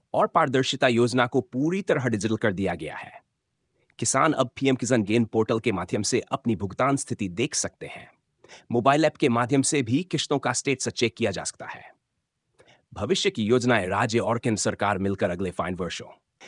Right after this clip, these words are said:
में योजना का विस्तार करने की दिशा में काम कर रही है। इसके तहत नए किसानों को जोड़ने, योजना का बजट बढ़ाने और कृषि आधारित योजनाओं से जोड़ने की तैयारी चल रही है। निष्कर्ष, पीएम किसान सम्मान निधि की ईज़वीं किश्त किसानों के जीवन में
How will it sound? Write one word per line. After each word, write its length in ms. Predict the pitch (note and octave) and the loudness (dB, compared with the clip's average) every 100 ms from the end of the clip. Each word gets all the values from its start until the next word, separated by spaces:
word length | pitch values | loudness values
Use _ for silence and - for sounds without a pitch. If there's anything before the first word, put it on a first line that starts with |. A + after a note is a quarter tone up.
| - - | -12 0
में 160 | B2+ | 2
योजना 280 | G3+ F#3+ G3 | 4 4 2
का 100 | F#3 | 0
विस्तार 300 | D#3+ - D#3+ | -2 0 0
करने 240 | D3+ C3 D3 | 2 2 2
की 120 | A#2+ | 0
दिशा 240 | A#2 - | -2 0
में 120 | D3+ | 0
काम 180 | C#3 B2+ | 2 2
कर 180 | B2 A2 | 2 2
रही 240 | G#2 G2 | 0 -4
है। 220 | F2 - - _ _ | -8 -12 -20 _ _
इसके 260 | - - A3 | -6 -2 -2
तहत 240 | D#3+ E3+ | -2 0
नए 100 | C#3+ | 0
किसानों 380 | C3+ B2 B2+ B2+ | 0 0 0 0
को 140 | A#2 G2 | 0 -2
जोड़ने, 440 | G#2 A#2 G2+ - - _ _ _ - - - | 0 -2 -2 -8 -16 _ _ _ -20 -20 -4
योजना 360 | G2 E3 F#3 E3 | 0 2 2 2
का 140 | B2+ | 0
बजट 160 | G#2 F#2 | 0 -2
बढ़ाने 420 | G2 F#2 E2 - | -2 -2 -6 -10
और 260 | - F#3+ | -4 -2
कृषि 440 | G#3 - E3 - F3+ | -2 -2 0 2 2
आधारित 420 | B2+ A2 A#2 A#2 | 2 2 0 0
योजनाओं 400 | G2+ G#2 A2 G#2+ | 0 2 2 0
से 140 | - | -2
जोड़ने 340 | F#2+ G#2 A2 A2 | -2 0 0 0
की 100 | A#2 | -2
तैयारी 380 | G2 G2 G2 F#2+ | -2 -2 -2 -4
चल 200 | F#2+ F2 | -4 -6
रही 180 | - | -10
है। 240 | - - _ _ _ _ - | -16 -20 _ _ _ _ -8
निष्कर्ष, 640 | G2+ - - - - - _ _ _ _ | -4 -4 -6 -10 -12 -14 _ _ _ _
पीएम 300 | A#2 C3+ F3+ | 0 2 0
किसान 440 | F3+ D3+ C#3+ C#3+ B2+ | -2 -2 0 0 0
सम्मान 560 | - - A#2+ A#2 D3 | 0 0 2 2 2
निधि 320 | C3 C3 B2+ | 2 2 0
की 140 | - G#2+ | -2 -2
ईज़वीं 440 | A#2+ B2+ A2 A#2+ | -2 -2 0 -2
किश्त 320 | - C3 - | -2 -4 -4
किसानों 440 | E3 C#3 B2+ E3 E3+ | -4 -2 0 0 0
के 120 | A#2+ | 0
जीवन 300 | F#2+ G2+ G#2+ | 0 0 0
में 220 | F#2+ D2+ | 0 -4